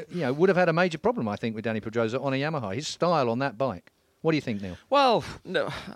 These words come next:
Speaker 2: it, I, I mean, it's, it's, we'll never know which, and that's the frustrating part. No, I know, obviously, you, <laughs> I'm here to give an opinion.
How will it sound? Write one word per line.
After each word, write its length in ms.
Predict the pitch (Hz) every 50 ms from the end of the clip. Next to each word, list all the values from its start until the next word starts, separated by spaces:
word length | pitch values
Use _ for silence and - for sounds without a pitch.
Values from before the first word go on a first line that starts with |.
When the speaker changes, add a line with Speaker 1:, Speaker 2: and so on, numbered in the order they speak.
| _ _ - -
Speaker 2:
it, 140 | - 127 - -
I, 180 | - 175 - -
I 20 | 180
mean, 120 | 180 170
it's, 280 | 131 95 139 151 - - -
it's, 340 | 160 165 - - - - - - _ -
we'll 160 | 175 185 202
never 200 | 214 208 175 170
know 200 | 160 180 202 196
which, 220 | 175 160 156 - 156
and 120 | 156 156
that's 180 | 170 - 147 -
the 60 | 139
frustrating 480 | - 151 139 - - 156 147 127 120 123
part. 220 | - 156 - -
No, 100 | 170 160
I 60 | 156
know, 140 | 175 190 165
obviously, 440 | 147 139 135 131 - 135 131 127 131
you, 80 | 127 120 - - - - _ -
<laughs> 640 | 135 - - - - 131 135 - 123 - - - -
I'm 120 | - 147 151
here 140 | 180 185 165
to 120 | - 160
give 120 | 151 165
an 80 | 151 147
opinion. 640 | 123 - - 170 165 156 131 110 101 104 113 127